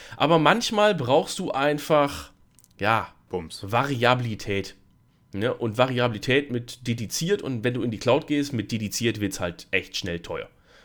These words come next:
Speaker 1: Ne? Und, ähm, ja, ich muss diesem ganzen Konstrukt mal entgegenwirken. Ich hab ein bisschen hier, ich hab ein bisschen da.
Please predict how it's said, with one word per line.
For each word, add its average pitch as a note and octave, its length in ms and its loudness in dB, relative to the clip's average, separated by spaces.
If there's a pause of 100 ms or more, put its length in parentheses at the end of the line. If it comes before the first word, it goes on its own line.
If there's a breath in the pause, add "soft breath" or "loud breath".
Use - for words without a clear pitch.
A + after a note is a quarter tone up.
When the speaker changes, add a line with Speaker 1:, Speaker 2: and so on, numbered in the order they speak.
Speaker 1:
Ne? F#2 300 -6
Und, D#2+ 440 -10
ähm, D2 560 -8 (800 soft breath)
ja, F2 260 0 (260)
ich - 140 -8
muss E3+ 180 0
diesem E3+ 260 2
ganzen G3 380 2
Konstrukt - 560 -2
mal E3+ 220 4
entgegenwirken. D#3 920 -2
Ich D#3 120 -2
hab - 80 -4
ein D3 80 -2
bisschen C#3+ 340 0
hier, E3+ 260 -2
ich - 140 -6
hab - 80 -4
ein D3+ 100 -6
bisschen D3+ 320 -4
da. G3 380 4